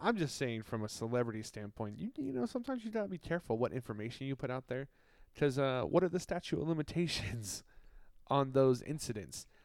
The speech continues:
How do you know someone's not going to realize what you did to them and be, and, you know, be able to string you into a lawsuit now? That because you have money, maybe they're coming for some reparations. Um, so I think it's, you know, you just gotta be careful what you're putting out there into the public space.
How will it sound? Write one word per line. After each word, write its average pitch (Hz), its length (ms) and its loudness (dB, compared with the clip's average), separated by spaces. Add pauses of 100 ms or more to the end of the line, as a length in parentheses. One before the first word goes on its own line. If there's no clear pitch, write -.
(140)
How 139 120 2
do 156 60 0
you 156 80 2
know 151 120 4
someone's 139 400 0
not 123 240 -2
going 123 220 0
to 117 120 -4
realize 113 420 0
what 110 200 -4
you 107 60 -10
did 104 280 -6
to 113 220 -4
them 104 400 -6
and 98 180 -10
be, 104 340 -6
and, 107 140 -8
you 107 100 -6
know, 101 120 -4
be 104 180 -6
able 104 160 -4
to - 280 -8
string 113 300 -8
you 101 80 -8
into 113 240 -6
a 98 40 -2
lawsuit 101 520 -2
now? - 240 -16 (560)
That 107 340 -4
because 104 320 -6
you 127 180 4
have 110 260 0
money, 110 400 -4 (260)
maybe 110 160 -6
they're 110 160 -6
coming 104 400 -6 (460)
for 123 80 -4
some 110 180 -4
reparations. 110 720 -2 (500)
Um, 107 600 -2
so - 140 0
I 127 120 -2
think 403 200 -8
it's, - 220 -16 (100)
you 214 60 -6
know, 208 80 0
you 202 120 -2
just 202 220 -6
gotta 190 140 0
be 180 100 -6
careful 156 360 0
what 113 160 0
you're 107 60 -8
putting 107 200 -4
out 104 220 -6
there - 180 -10
into 98 220 -10
the 95 100 -8
public 90 380 -6
space. - 460 -12